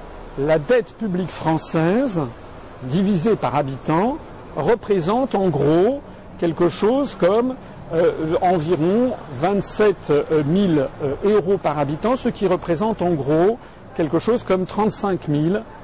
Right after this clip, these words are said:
euh, dollars par habitant. Alors c'est important de faire ces comparaisons parce que l'on voit que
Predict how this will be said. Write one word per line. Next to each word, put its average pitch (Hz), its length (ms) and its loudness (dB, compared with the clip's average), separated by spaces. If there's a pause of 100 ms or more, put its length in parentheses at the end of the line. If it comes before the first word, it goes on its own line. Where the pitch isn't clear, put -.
(220)
euh, 127 600 0 (160)
dollars 175 320 4
par 165 200 0
habitant. 156 320 -4 (1200)
Alors - 160 0
c'est 226 200 -2
important 277 460 0
de 220 100 2
faire 220 180 0
ces 180 160 -2
comparaisons 151 800 0 (760)
parce 170 200 -4
que 226 80 2
l'on 233 180 4
voit 226 280 2
que 143 380 2